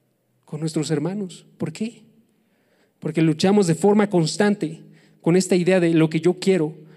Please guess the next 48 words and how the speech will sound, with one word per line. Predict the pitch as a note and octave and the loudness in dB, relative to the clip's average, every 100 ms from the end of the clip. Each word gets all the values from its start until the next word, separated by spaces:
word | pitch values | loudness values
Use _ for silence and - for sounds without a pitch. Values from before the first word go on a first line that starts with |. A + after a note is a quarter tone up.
| _ - | _ -4
lo | D#3+ | -2
que | D#3+ | 0
yo | D3+ F#3 G3+ - - - | 2 2 2 -4 -10 0
tengo | G3 G#3 | 2 4
una | A3 A3 | 4 4
ambición | G#3 D#3 - - G3 A3+ A3 - - | 2 -2 -6 0 4 4 0 -6 -6
y | D#3+ | 0
lo | E3 | 0
que | E3 | 0
yo | E3 G3+ | 0 -2
quiero | G3+ G#3 G3+ | 2 2 2
que | E3 | -2
esté | - G#3 G#3 - - | 0 0 -2 -8 -10
en | F3 E3 F3 | -2 0 2
mi | G#3 | 2
lugar. | F3 F3 F3 - - _ _ _ _ _ _ | 2 2 0 -6 -18 _ _ _ _ _ _
Y | D3+ | 0
no | F3 | 4
me | G#3 | 4
importa | E3+ G3 G#3+ F3 C#3 D#3 - - | 4 2 2 -2 -8 -12 -16 -4
la | D#3+ | -4
forma | D#3+ F#3 F3+ | -2 -2 -2
en | D3 | -4
la | |
que | C#3+ | -6
está | C#3+ E3 D#3 | -8 -6 -4
pensando | D3+ C#3+ D3 C#3+ | -4 -4 -6 -6
el | C3 | -8
otro. | B2 D#3+ _ _ _ _ _ _ | -10 -16 _ _ _ _ _ _
Y | - | -2
no | E3+ | 0
me | |
importa | E3+ F3+ F3+ | 2 0 0
la | D#3+ C3 | -2 -2
forma | F3 F3 | -2 -2
en | |
la | D3 | -2
que | - | -6
se | C3+ | -8
sienta | - F#3 F3 D#3 D#3+ - - _ | -2 0 0 -6 -8 -20 -20 _
o | D3+ | -4
la | C#3 | -2
forma | E3 F3 D#3+ | 0 0 0
en | |
la | C3+ | -4
que | - | -6
está | - E3+ E3 | -4 -2 0
reaccionando. | E3 D#3+ - D3 D3 D#3+ D#3 | -2 -4 -4 -2 -2 -4 -6